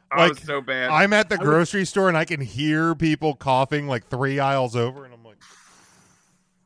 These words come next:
Speaker 3: "Hey, hey, hey, patient zero."
Speaker 2: I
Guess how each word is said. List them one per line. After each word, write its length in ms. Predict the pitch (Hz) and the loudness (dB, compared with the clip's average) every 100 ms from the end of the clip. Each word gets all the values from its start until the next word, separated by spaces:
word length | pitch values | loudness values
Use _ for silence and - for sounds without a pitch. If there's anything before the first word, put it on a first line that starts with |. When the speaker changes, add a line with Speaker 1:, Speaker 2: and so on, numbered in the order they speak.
| _ _ _ _ _ _ _ _ _ _ _ _ | _ _ _ _ _ _ _ _ _ _ _ _
Speaker 3:
"Hey, 280 | - 190 240 226 | -6 -2 -2 -2
hey, 160 | 240 | -4
hey, 200 | - 247 | -2 -4
patient 520 | 208 - 262 254 247 202 | -6 -10 -8 -8 -12 -16
zero." 540 | 170 262 240 165 | -10 -4 -4 -6
Speaker 2:
I 0 | 127 | -10